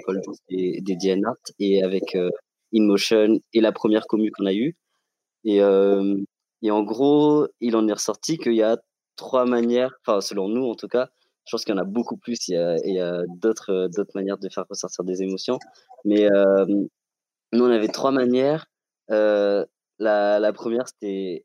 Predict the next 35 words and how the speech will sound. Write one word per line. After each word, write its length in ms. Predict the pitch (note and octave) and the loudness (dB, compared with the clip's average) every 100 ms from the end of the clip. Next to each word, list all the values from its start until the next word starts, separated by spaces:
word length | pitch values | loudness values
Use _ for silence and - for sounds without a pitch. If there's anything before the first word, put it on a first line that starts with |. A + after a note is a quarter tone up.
| - | -10
bah, 340 | G2 F#2 F2+ F2 | -4 -2 -4 -6
par, 180 | G2+ F#2+ | -8 -6
euh, 420 | F2+ F2 E2 E2 D#2 | -4 -4 -8 -12 -16
par, 100 | - - _ _ _ _ _ | -20 -20 _ _ _ _ _
par, 220 | F#2+ F#2+ | -10 -6
euh, 320 | F2+ F2 F2+ - - | -6 -4 -6 -8 -6
tes 180 | G#2 G2+ | -4 -2
expressions, 560 | - - G#3 A2 A2+ - _ G2+ | -4 -4 -4 -2 -4 -8 _ -4
euh, 520 | F#2 F2+ F2 F2 F2 | -2 0 -2 -2 -4
du, 560 | F#2 F2+ E2+ F2 E2 F2 - | -6 -10 -10 -10 -10 -12 -12
du 80 | G2 | -10
visage, 500 | F#2 G2 G#2+ C#3 - _ _ _ - | -4 0 2 0 -4 _ _ _ 0
euh, 160 | G2+ | 0
par, 240 | F2+ G#2 G2 | 2 0 2
euh, 380 | F#2 F#2 F#2 F#2 | 2 4 4 2
la 140 | F#2+ | 2
manière 260 | G2 G#2 G#2 | 2 0 0
dont 100 | G2 | -2
tu 140 | - | -4
vas 60 | G2 | -4
faire 200 | G#2 - | -4 -6
tes, 260 | G2+ F2+ | -4 -4
euh, 180 | F2 E2+ | -4 -6
tes 140 | E2+ G#2 | -4 -2
mouvements. 460 | G#2 G#2 G#2+ A#2+ D#3+ _ _ _ _ _ _ - | -2 -2 0 -2 -2 _ _ _ _ _ _ -2
Euh, 580 | G2 F#2+ F#2+ F#2 F2+ F#2 _ _ _ _ _ | 0 2 2 2 0 -2 _ _ _ _ _
et 80 | A2 | 0
ensuite, 540 | G#2+ - D3 D#3+ - - | 0 -2 -4 -4 -6 -4
on 600 | G#2+ G#2 G2+ G2+ G2+ G2+ | 0 2 2 2 0 -2
travaillait 380 | - G#2+ G#2+ A#2+ C3+ | -2 0 0 -2 -4
sur, 220 | - A#2 A2+ | -4 -4 -2
enfin, 340 | G#2+ G#2 A2+ | -2 -2 0
on, 240 | G#2 G#2 G2+ - | 0 -2 -4 -2
on 100 | A2 | 0
aime, 440 | G#2+ G#2 G#2+ G#2+ | 0 -2 -4 -6